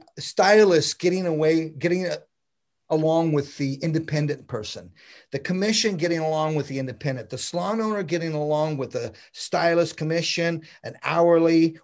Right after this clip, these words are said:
or a, a rental, the hairdresser getting along with a session stylist.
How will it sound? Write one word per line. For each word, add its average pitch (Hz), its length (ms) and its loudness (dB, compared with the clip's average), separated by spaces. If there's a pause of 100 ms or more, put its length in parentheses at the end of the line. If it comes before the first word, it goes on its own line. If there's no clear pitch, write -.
or 151 380 6
a, 139 140 0 (180)
a 143 80 0
rental, 147 480 -4 (180)
the 135 100 0
hairdresser 196 580 2
getting 170 220 0
along 160 340 -2
with 151 120 0
a 143 40 0
session 139 420 -2
stylist. - 460 -12